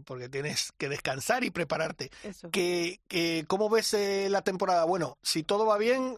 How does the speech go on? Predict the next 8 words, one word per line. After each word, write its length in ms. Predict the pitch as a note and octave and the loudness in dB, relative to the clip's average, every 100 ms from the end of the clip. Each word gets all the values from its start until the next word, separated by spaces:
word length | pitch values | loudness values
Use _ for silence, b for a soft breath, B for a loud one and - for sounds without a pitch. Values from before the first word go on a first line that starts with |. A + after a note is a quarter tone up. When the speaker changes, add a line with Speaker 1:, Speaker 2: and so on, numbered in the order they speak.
| - | -8
Speaker 1:
ya 500 | E3 D#3+ F3+ G#3 A3 | -2 2 4 4 4
volverás 540 | G#3 F#3+ F#3+ G3+ A3 A3+ | 2 2 2 2 2 2
en, 720 | G3 F#3+ F#3 F#3 F3+ F3+ F3+ | 2 2 0 0 -2 -2 -2
en 140 | F3+ E3 | -4 0
pocos 340 | G3 G3+ E3+ | 0 0 0
días. 380 | D#3 B2 - - - | -2 -4 -8 -12 -4
¿Y 180 | D#3 | -2
luego? 420 | D#3 G3 C4+ F4+ | 2 2 2 0